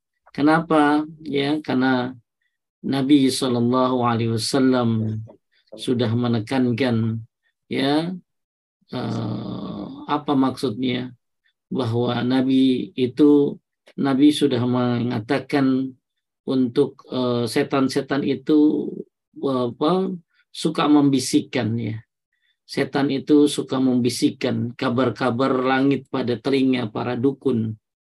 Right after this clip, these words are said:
ya. Eh, se-, bahkan disebutkan seperti meniupkan angin ke botol-botol. Lalu setan itu pun menambah kabar tersebut dengan seratus kedustaan.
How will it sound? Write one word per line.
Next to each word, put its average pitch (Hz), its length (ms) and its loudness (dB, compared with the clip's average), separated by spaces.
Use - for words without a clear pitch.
ya. 143 360 -2
Eh, 120 1000 -4
se-, - 280 -10
bahkan 143 320 0
disebutkan 135 960 0
seperti 147 640 0
meniupkan 143 720 2
angin 147 400 4
ke 127 80 -2
botol-botol. 123 1000 0
Lalu 135 280 6
setan 139 400 -2
itu 139 200 -2
pun 156 140 2
menambah 131 540 4
kabar 113 440 -2
tersebut 123 520 -4
dengan 120 260 -2
seratus 123 600 -6
kedustaan. 120 720 -6